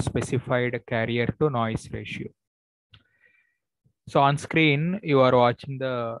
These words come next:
significance of uplink design. So in uplink design, earth stations require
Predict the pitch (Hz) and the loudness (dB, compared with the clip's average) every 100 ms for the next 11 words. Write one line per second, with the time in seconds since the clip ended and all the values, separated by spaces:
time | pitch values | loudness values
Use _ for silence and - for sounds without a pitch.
0 | - _ - 120 127 139 - 127 120 135 | -16 _ -12 -6 -4 -4 -6 -6 -2 0
1 | 120 - - - - _ _ - 120 - | 2 0 0 -2 -6 _ _ -6 -6 -4
2 | 127 123 117 113 117 139 240 _ _ - | -6 -6 -6 -4 -4 -4 -6 _ _ -20
3 | - _ _ _ _ _ _ _ _ _ | -20 _ _ _ _ _ _ _ _ _
4 | _ _ _ _ _ _ _ _ _ _ | _ _ _ _ _ _ _ _ _ _
5 | _ _ - - 170 165 151 - 175 170 | _ _ -4 2 4 4 2 0 -6 -2
6 | 156 143 151 143 131 143 165 _ _ _ | -2 2 2 2 0 -6 -14 _ _ _
7 | _ _ _ _ - 135 127 - 151 - | _ _ _ _ -8 -6 -4 -2 0 2
8 | 151 143 170 160 170 - - - - - | 2 2 -2 -2 -6 -12 -18 -16 -20 -12
9 | - 120 - 139 139 127 123 143 | -6 -6 -2 2 4 4 2 0